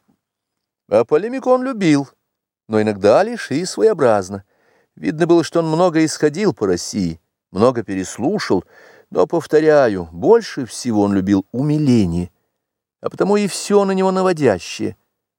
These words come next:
да и сам любил рассказывать умилительные вещи. Вообще рассказывать очень любил. Много я от него переслушал и о собственных во странствиях, и разных легенд из жизни самых древнейших подвижников.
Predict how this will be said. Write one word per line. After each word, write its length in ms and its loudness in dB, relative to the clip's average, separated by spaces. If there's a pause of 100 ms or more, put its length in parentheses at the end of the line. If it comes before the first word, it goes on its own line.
(100)
да 100 -2
и 100 0
сам 380 2
любил 400 2
рассказывать 600 0
умилительные 600 0
вещи. 380 -2 (1000)
Вообще 520 0
рассказывать 720 0
очень 300 0
любил. 340 0 (600)
Много 420 2
я 140 4
от 120 -2
него 220 0
переслушал 800 0 (340)
и 120 2
о 120 4
собственных 680 -2
во 120 2
странствиях, 760 -2 (360)
и 60 -6
разных 380 0
легенд 640 2
из 120 -4
жизни 400 0
самых 460 -2
древнейших 720 0
подвижников. 800 -2